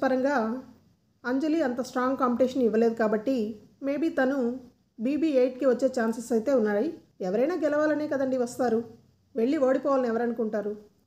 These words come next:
మొత్తానికి ఈ ట్వంటీ వన్ contestants ఏవీస్ మరియు dash shoots కూడా complete అయిపోయాయండి. ఇదైతే పక్కా hundred percent confirmed information. Bigg Boss season సెవెన్కి సంబంధించి ఏ చిన్న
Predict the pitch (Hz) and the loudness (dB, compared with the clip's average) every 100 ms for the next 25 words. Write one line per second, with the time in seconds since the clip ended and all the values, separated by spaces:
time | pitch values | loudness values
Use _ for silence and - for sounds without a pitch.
0 | 254 247 311 311 349 285 285 - - 302 | -8 -4 -2 -2 -2 -2 -6 -10 -6 -4
1 | 311 269 269 320 320 302 262 269 302 285 | -2 -2 0 0 0 -2 -2 -4 -2 -4
2 | 294 - - _ - 240 247 254 277 - | -4 -8 -20 _ -6 4 4 4 -2 -8
3 | - 254 254 254 220 220 - 226 247 269 | -6 -2 0 0 -2 -4 -8 -2 0 0
4 | 294 - 285 294 294 226 233 247 233 233 | -4 -4 -2 0 0 0 0 2 2 2
5 | 233 233 330 - - 226 240 262 330 277 | 2 2 -2 -6 -8 -2 -2 -2 -6 -6
6 | - 294 285 247 269 262 254 285 285 285 | -6 -8 -6 -6 -6 -6 -8 -8 -10 -14
7 | _ - 247 247 262 254 254 226 254 247 | _ -10 -8 -6 -4 -4 -4 -4 -6 -8
8 | 240 320 349 _ - 185 175 254 330 330 | -8 -12 -14 _ -8 -6 -2 0 2 2
9 | 302 320 311 302 294 294 269 269 277 269 | 0 0 0 -2 -2 -4 -2 0 0 0
10 | 302 247 254 - _ - 302 339 302 294 | 0 -2 -4 -10 _ -4 -2 -2 -2 0